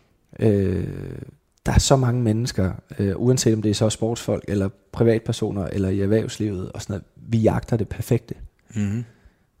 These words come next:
Speaker 1: Og, og, og mit første spørgsmål, sådan altid, når der er nogen, der s-, nævner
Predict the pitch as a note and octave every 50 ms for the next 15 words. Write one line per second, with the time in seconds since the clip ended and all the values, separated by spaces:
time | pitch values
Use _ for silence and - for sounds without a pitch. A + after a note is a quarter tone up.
0 | _ _ - A#2 G#2+ - - - - G2 G#2 G2 F#2 F2+ E2 - - - - -
1 | G#2+ - - A#2 A#2+ B2+ B2 - C3+ B2 - - A2+ - - A2 A2+ - - -
2 | A2 G2+ F#2 - - - - G2 G2+ - - - A2 - - - - G2+ - F#2
3 | G2+ G2 F#2 F#2+ F#2 G2 G2+ G#2+ A2 A2 - - - - - A2+ G#2 G#2 G#2+ A2+